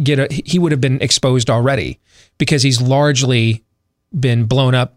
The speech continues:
based on sound bites. That if we didn't have the social media era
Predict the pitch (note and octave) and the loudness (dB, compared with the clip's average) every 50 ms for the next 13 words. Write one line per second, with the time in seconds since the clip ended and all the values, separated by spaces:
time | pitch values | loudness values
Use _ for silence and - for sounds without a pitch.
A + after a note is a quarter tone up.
0 | - C3+ B2+ A#2+ A#2 - - A#2 A#2+ A#2 - C3 A#2+ A#2+ A2 - D#2 B1 - - | -6 -2 0 0 0 0 0 -2 0 0 0 0 0 0 0 -2 -4 -4 -4 -6
1 | - - _ _ _ _ _ _ _ _ _ _ _ _ - D3 C#3 A#2+ C#3+ C#3 | -6 -6 _ _ _ _ _ _ _ _ _ _ _ _ -2 0 0 2 0 0
2 | A#2+ D3+ D#3 D3 C#3+ C3 D3 C#3 B2+ B2 C#3 C3 - D3 C#3 C3 - C#3 B2+ C#3 | 0 0 0 0 0 0 0 0 0 0 -2 -2 0 0 0 0 0 0 0 0
3 | E3 F3 E3 D3 - - A#2 A2 G#2+ G#2 G#2+ - | 0 2 0 0 0 0 0 0 0 0 -2 -4